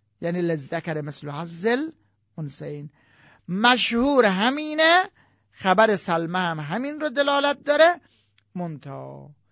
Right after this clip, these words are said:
مشکلی که هست اینه که سلمه ضعیفه، وثاقت سلمه ثابت نشده. چون ثابت نشده، حکم می‌شه به ضعفش.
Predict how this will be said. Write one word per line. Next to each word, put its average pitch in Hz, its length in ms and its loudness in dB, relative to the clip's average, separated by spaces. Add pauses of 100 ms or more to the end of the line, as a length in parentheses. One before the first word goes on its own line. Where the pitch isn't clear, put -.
(680)
مشکلی 262 720 -2
که 262 120 2
هست 262 240 2
اینه 196 240 -2
که 185 140 -4
سلمه 202 800 0
ضعیفه، 160 720 -4 (1300)
وثاقت 185 720 0
سلمه 160 440 -6
ثابت 165 540 -4
نشده. 143 580 -16 (1400)
چون 294 220 0
ثابت 285 500 8
نشده، 285 600 4 (540)
حکم 160 240 -6
می‌شه 165 220 -4
به 160 100 -2
ضعفش. 143 840 -8